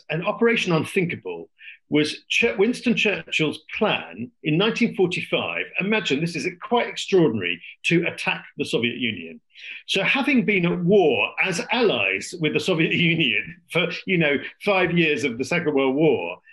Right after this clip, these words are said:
Churchill, now that Hitler's just been defeated, wants to now attack the Soviet Union. And he had, um, um, a, a brigadier in the army draw up the entire battle plan of how they were gonna do it.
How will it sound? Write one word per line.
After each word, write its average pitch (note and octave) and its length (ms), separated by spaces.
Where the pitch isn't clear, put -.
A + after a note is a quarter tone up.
Churchill, G3+ 640
now C3 640
that D3 180
Hitler's D3 340
just E3 240
been C#3 160
defeated, D#3 640
wants F3+ 300
to F3+ 80
now F3+ 440
attack F3+ 400
the E3 80
Soviet F3+ 340
Union. B2+ 500
And F3 120
he G3+ 80
had, B3 360
um, D#3 360
um, C#3+ 440
a, C3+ 240
a - 20
brigadier D3 480
in C3 80
the D3+ 140
army D3 360
draw F3+ 320
up - 120
the C#3+ 80
entire D3+ 420
battle - 460
plan A2 240
of G2 120
how C#3+ 140
they C#3 80
were B2 60
gonna B2+ 140
do B2+ 180
it. G2 120